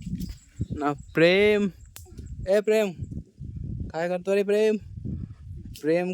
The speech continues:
खेळत आहे गोट्या. ए गोट्या, काय रे प्रेम? अभ्यास करून गोट्या खेळत आहे.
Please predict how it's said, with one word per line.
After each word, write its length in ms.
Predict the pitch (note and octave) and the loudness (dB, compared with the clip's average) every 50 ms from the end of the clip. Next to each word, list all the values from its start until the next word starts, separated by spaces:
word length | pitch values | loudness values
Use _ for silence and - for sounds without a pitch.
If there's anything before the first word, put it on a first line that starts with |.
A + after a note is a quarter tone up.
| E3 - | -6 -4
खेळत 300 | - E3+ D#3 D#3 D#3+ D#3+ | -2 0 0 0 2 0
आहे 120 | E3+ E3+ | 0 0
गोट्या. 680 | D#3+ C#3+ C3 C3+ C#3+ C#3+ D3 - - G3 F#3 E3 C#3+ - - - - - - - - - - - - - - - - - - - - - - - - - - | -2 -2 0 2 4 4 4 4 4 4 4 4 2 -2 -6 -12 -12 -10 -10 -12 -12 -12 -12 -12 -12 -14 -14 -14 -18 -18 -20 -20 -20 -20 -20 -20 -14 -8 -6
ए 60 | D3+ | -4
गोट्या, 600 | C#3 C3+ D3+ D#3+ D#3+ - G#3+ G#3 G3 F3 D#3+ D3+ D3 - - - - - - - - - - - - - - - - - _ _ - - - - - _ - | 0 4 4 4 6 6 6 6 6 4 4 2 0 -6 -14 -20 -20 -18 -16 -14 -14 -14 -14 -16 -18 -20 -20 -20 -20 -20 _ _ -20 -20 -20 -20 -20 _ -12
काय 260 | C#3 C3 C3 C3+ C#3+ | -10 -8 -6 -4 -4
रे 200 | D3+ D#3+ E3 D#3+ | -4 -4 -4 -6
प्रेम? 360 | D3 - D3+ D3+ D3 D3+ D#3 - - - - - | -6 -6 -4 -4 -4 -4 -6 -10 -12 -18 -14 -8
अभ्यास 380 | C3+ C#3+ C#3+ E3 E3+ E3 - - | -8 -6 -4 -4 -6 -6 -6 -6
करून 320 | E3 D3 D3+ E3 F#3+ F3 - - - - - - - - - - - - - - - C3 | -4 -2 -2 -2 -4 -8 -10 -10 -12 -12 -12 -12 -14 -14 -14 -12 -10 -10 -8 -8 -8 -10
गोट्या 360 | A#2+ C3 C3 C3 - D#3+ D#3 | -8 -8 -8 -8 -8 -10 -10
खेळत 400 | D3+ - D#3+ D3+ D3 D3+ D3 D#3 | -10 -10 -10 -10 -10 -10 -10 -12
आहे. 200 | D#3 D#3+ E3+ | -12 -12 -12